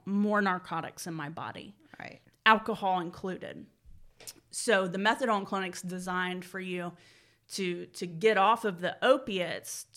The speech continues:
Speaker 1: to, you know, become physically healthier. Um, it's a harm reduction model. They want you to get your life back together, work on your family relationships, work on your personal relationships, get a job,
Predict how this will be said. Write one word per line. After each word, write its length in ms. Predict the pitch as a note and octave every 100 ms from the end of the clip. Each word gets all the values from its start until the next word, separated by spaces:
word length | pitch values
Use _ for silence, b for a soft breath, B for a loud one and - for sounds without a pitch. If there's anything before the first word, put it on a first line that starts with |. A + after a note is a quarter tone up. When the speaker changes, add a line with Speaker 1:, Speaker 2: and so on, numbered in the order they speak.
| -
Speaker 1:
to, 560 | G#3 F#3+ F#3 F3+ F3 - - _
you 120 | - F#3
know, 140 | F3
become 540 | E3+ F3+ G3+ A3 G3 F3+ -
physically 480 | - D#4+ E4 E4 D4
healthier. 720 | A#3 G#3+ - A#3+ A3+ A3 A3 A3 B B B -
Um, 400 | F3+ F3 F3 F3
it's 160 | F#3 G3+
a 40 |
harm 240 | G3 C4 A#3+
reduction 400 | G3+ F#3 - G3
model. 440 | F3+ F3+ F3+ E3+
They 200 | F3+ G3+
want 320 | G3 G3+ F#3+
you 100 | G3
to 60 | F3+
get 180 | F#3+ -
your 100 | F3+
life 360 | A3+ C#4 C#4+
back 220 | - -
together, 420 | B3+ A3 A3+ A3+ A3
work 220 | G3 F#3
on 100 | F#3+
your 140 | E3+
family 420 | E3+ - D4+ D4 C#4
relationships, 920 | C4 B3+ A#3+ - A3+ - A3+ A3+ -
work 160 | G3+ G3
on 100 | F#3
your 120 | F3
personal 480 | - C#4+ D4 C#4+ C4
relationships, 720 | A#3+ A3+ A3 A3 G#3+ G#3+ -
get 180 | F3+ G3
a 80 | F3
job, 800 | D#3+ D#3+ A3+ C#4 B3+ A#3+ A3+ G#3